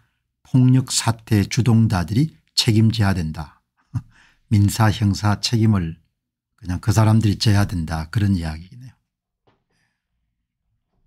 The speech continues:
자, 이런 이야기가 있고, 그다음에 이제 오늘 눈에 확 들어오는 것은 국제 뉴스는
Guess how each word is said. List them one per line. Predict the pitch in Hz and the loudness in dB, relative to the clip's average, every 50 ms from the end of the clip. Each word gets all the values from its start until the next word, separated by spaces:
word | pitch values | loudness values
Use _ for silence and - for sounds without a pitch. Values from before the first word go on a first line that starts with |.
| _ _ _ _ _ _ _ _ _ _ _ _ _ _ _ _ _ _ _ _ _ _ _ | _ _ _ _ _ _ _ _ _ _ _ _ _ _ _ _ _ _ _ _ _ _ _
자, | _ _ - 78 73 73 78 78 _ _ _ _ _ | _ _ -14 -14 -14 -14 -18 -20 _ _ _ _ _
이런 | - 101 92 101 95 92 | -6 -4 -2 -2 -2 -2
이야기가 | 90 87 85 87 80 92 87 87 | -2 -4 -6 -6 -8 -10 -12 -12
있고, | 92 101 - _ _ - 85 78 87 95 _ _ _ _ _ _ _ _ _ _ _ _ _ _ _ _ _ _ _ _ _ _ _ _ _ | -14 -16 -18 _ _ -14 -14 -14 -14 -18 _ _ _ _ _ _ _ _ _ _ _ _ _ _ _ _ _ _ _ _ _ _ _ _ _
그다음에 | _ - 104 - 113 113 110 110 | _ -4 -2 2 2 4 4 2
이제 | 104 117 | 2 0
오늘 | 117 107 110 110 104 98 98 | 0 2 2 2 2 2 4
눈에 | 107 123 120 120 | 4 4 4 4
확 | 113 110 - - 113 - _ | 2 0 -2 -6 -8 -8 _
들어오는 | - - 107 104 104 104 | -4 -2 0 2 2 2
것은 | 101 - - 107 92 | 0 -2 -4 -8 -10
국제 | - - 107 - - 127 120 | -8 -10 -8 -2 0 2 2
뉴스는 | 113 104 98 92 - - 104 95 85 85 82 | 4 2 2 0 -2 -4 -6 -6 -6 -6 -10